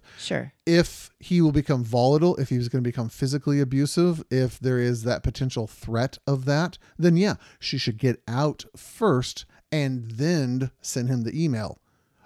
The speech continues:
Speaker 2: "Here's where I'm at," or, "Here's what I'm doing because you're abusive, because you're hurting me.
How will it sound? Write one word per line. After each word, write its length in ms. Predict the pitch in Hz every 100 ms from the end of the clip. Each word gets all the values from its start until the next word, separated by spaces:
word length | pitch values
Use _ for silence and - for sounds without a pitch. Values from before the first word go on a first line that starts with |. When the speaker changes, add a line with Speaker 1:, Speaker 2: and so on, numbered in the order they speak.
| _
Speaker 2:
"Here's 320 | - 123 123
where 100 | 135 143
I'm 160 | 151 -
at," 340 | 131 131 - -
or, 240 | 127 117
"Here's 340 | - 151 147
what 120 | 139 139
I'm 200 | 135 123
doing 480 | 170 147 120 147 156 _ _ -
because 320 | 127 - 131
you're 140 | 123 127
abusive, 500 | 113 127 131 139 127
because 240 | 120 123
you're 100 | 113
hurting 260 | 127 127 131
me. 200 | 131